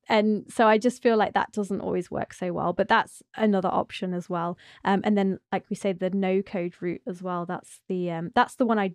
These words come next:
don't know much about. So I'm curious to hear what you know about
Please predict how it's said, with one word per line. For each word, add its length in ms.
don't 300
know 200
much 300
about. 300
So 140
I'm 160
curious 500
to 100
hear 400
what 180
you 160
know 140
about 240